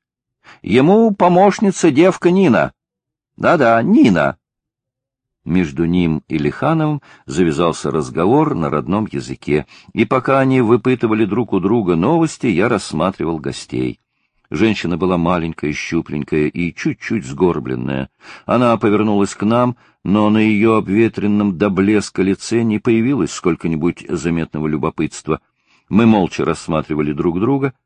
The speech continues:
Она, казалось, ни о чём не думала. В её сжатых губах, в уставших руках,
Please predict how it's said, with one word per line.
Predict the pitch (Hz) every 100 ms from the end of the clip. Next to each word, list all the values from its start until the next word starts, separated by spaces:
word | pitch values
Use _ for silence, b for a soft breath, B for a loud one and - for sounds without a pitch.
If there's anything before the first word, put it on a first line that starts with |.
| _ b b
Она, | 92 127 156
казалось, | - 90 90 82 -
ни | 85
о | 85
чём | 92 82
не | 82
думала. | 82 113 135 64 65 - _ _
В | - 87
её | 98 95
сжатых | 69 - 107 104 95
губах, | 87 85 98 117 120 -
в | 65 85
уставших | - 98 101 - 82 76
руках, | 82 - 104 120 -